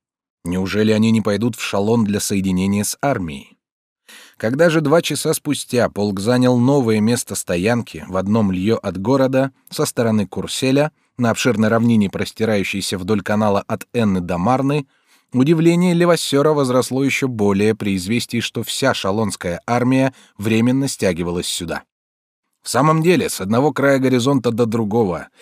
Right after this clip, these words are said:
до Сент-Йери и Нивелетта, даже по ту сторону дороги в Лан, воздвигались палатки, и вечером должны были запылать бивуачные огни четырех корпусов.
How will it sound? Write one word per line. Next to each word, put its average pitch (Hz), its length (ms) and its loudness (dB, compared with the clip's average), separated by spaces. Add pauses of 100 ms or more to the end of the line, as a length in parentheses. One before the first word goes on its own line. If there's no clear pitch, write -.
(180)
до 107 160 -2
Сент-Йери 139 800 2
и 139 80 2
Нивелетта, 127 760 2 (260)
даже 127 280 4
по 131 160 0
ту 170 140 -2
сторону 147 460 0
дороги 127 400 2
в 113 160 -2
Лан, 143 320 0 (320)
воздвигались 160 640 2
палатки, 123 640 0 (220)
и 117 120 2
вечером 123 420 0
должны 117 360 2
были 120 160 0
запылать 101 500 -2
бивуачные 95 680 -2
огни 98 500 -2
четырех 113 480 -4
корпусов. - 720 -10